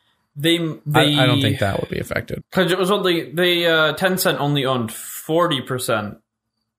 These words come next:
Speaker 1: of Epic Games, and I don't know how much Epic Games sells their, uh, their shares. I don't, I don't think you can buy a share of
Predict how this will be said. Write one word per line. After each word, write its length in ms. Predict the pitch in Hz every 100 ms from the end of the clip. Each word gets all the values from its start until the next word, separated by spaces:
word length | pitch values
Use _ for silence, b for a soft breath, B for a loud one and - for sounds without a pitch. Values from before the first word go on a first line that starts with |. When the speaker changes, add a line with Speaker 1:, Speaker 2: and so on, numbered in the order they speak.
| -
Speaker 1:
of 280 | 143 127 120
Epic 280 | 127 127 113
Games, 320 | 110 104 120
and 80 | 135
I 40 |
don't 200 | 156 165
know 100 | 165
how 220 | - 151
much 420 | 147 139 135 - -
Epic 340 | 135 139 139
Games 360 | 127 127 120 117
sells 800 | - 135 127 135 143 151 - - _ _ _ _ _ _ -
their, 520 | 139 139 135 127 123
uh, 220 | 117 113 110
their 140 | 120
shares. 580 | - 127 117 143 170 165
I 100 | 139 143
don't, 240 | 170 165 - _ _ -
I 100 | 147
don't 320 | 208 - -
think 360 | - 165 160
you 100 | 151
can 180 | 143 135
buy 320 | 123 123 120
a 80 | 117
share 680 | 117 - 135 110 104 101 127
of 520 | 120 117 113 - -